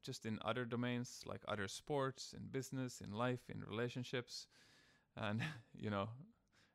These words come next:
relationships, remember that we, we play a, a sport, like a two versus two sport.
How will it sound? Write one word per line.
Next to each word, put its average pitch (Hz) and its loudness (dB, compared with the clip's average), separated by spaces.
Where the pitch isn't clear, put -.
relationships, 117 2
remember 117 6
that 107 6
we, 113 6
we 113 4
play 120 8
a, 104 8
a 104 0
sport, - 2
like 101 -2
a 98 -8
two 107 -2
versus 101 0
two 104 0
sport. - -2